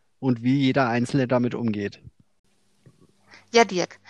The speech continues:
Speaker 2: dieser klassische Ortswechsel zwischen Bank und Zuhause fehlt mir tatsächlich. Um dann aber wenigstens ein bisschen unterwegs zu sein, gehe ich abends gern mit meinen Hunden eine große Runde spazieren. Ansonsten kann ich sehr gut abschalten. Sobald mein Rechner heruntergefahren ist, bin ich mit meinem Gedanken auch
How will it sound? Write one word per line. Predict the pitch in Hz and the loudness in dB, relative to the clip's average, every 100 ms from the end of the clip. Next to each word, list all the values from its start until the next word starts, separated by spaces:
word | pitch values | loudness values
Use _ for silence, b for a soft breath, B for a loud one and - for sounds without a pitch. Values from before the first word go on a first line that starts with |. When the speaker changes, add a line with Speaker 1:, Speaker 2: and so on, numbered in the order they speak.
| B - | B 2
Speaker 2:
dieser | 233 | 4
klassische | - 220 233 - - | 6 4 2 -2 0
Ortswechsel | 202 - 240 - 240 | -2 -2 -4 -4 -8
zwischen | 208 - | -6 -2
Bank | 180 185 220 | 2 2 2
und | 220 | -2
Zuhause | 208 175 190 208 | -2 0 -2 -2
fehlt | - 180 | -4 -4
mir | 202 | -4
tatsächlich. | - 214 156 - - - - B B B B | -4 -4 -6 -14 -16 -18 -20 B B B B
Um | - 208 | 0 2
dann | 208 | 4
aber | 208 202 | 4 4
wenigstens | 214 214 - 214 | 4 2 0 -2
ein | 190 | -4
bisschen | - 320 320 - 185 | 0 2 2 0 -2
unterwegs | 190 170 160 - | -2 -2 -4 -8
zu | - | -6
sein, | 175 170 202 | -2 0 0
gehe | 196 | -4
ich | 185 175 | -4 0
abends | 185 220 - | 0 0 -4
gern | 180 175 | -4 -2
mit | 190 196 | -4 -4
meinen | 180 175 | -4 -2
Hunden | 196 190 202 | -2 -2 -2
eine | 180 180 | -2 -4
große | - 185 - | -6 -8 -8
Runde | 185 170 170 | -10 -8 -8
spazieren. | - 196 - 160 156 165 _ _ B B B B B | -4 -6 -6 -14 -14 -16 _ _ B B B B B
Ansonsten | - 208 196 233 - | -2 2 4 2 0
kann | 320 269 | -4 -4
ich | 262 | -4
sehr | - 220 | -2 -4
gut | 226 | -2
abschalten. | 170 - - 170 - 180 | -6 -6 -6 -8 -8 -8
Sobald | 180 190 202 | 0 0 2
mein | 190 | -2
Rechner | 175 190 208 | -2 -4 -2
heruntergefahren | 165 214 262 247 - 247 240 | -2 0 0 -2 2 2 2
ist, | 233 240 - | -2 -8 -8
bin | 196 | -6
ich | 196 | -6
mit | 185 180 | -8 -4
meinem | 185 180 175 175 | 0 0 -2 -4
Gedanken | 185 165 - 233 | -2 -2 -2 -2
auch | - 196 - | 4 4 2